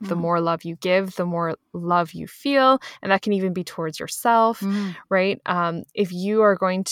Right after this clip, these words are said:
Speaker 1: to keep in mind that you're here to do good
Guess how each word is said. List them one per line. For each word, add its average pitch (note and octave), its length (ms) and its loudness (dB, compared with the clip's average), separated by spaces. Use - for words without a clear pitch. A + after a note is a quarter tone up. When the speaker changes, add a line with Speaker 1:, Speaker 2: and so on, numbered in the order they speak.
Speaker 1:
to F3+ 320 -2
keep - 280 -4
in G3 160 2
mind F3 460 0
that E3 240 -4
you're G3 360 -2
here G3 560 0
to E3 480 -6
do F#3+ 180 -2
good F3+ 400 2